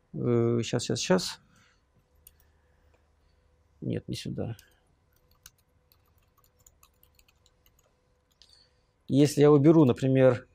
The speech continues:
сохранение регистров, которые, как убрать сохранение регистров, проще всего сказать, что у меня их не бывает. Да, вот я сюда вот так сделаю. Вот. Если я не, не буду сохранять регистры, да,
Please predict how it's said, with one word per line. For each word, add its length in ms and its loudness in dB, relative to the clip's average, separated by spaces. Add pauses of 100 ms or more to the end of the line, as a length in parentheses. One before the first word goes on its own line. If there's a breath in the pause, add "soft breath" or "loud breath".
(300)
сохранение 560 2
регистров, 680 -4 (100)
которые, 640 -4 (1800)
как 180 -4
убрать 220 -2
сохранение 320 -2
регистров, 340 -4
проще 200 -6
всего 240 -6
сказать, 300 -6
что 180 -12
у 20 -6
меня 360 -4
их 360 -12
не 60 -8
бывает. 560 -8
Да, 220 -14
вот 160 -16
я 100 -20
сюда 220 -14
вот 140 -18
так 160 -20
сделаю. 380 -14 (1200)
Вот. 380 -20 (140)
Если 260 -8
я 60 0
не, 460 -4
не 260 0
буду 240 0
сохранять 440 -6
регистры, 420 -8
да, 240 -6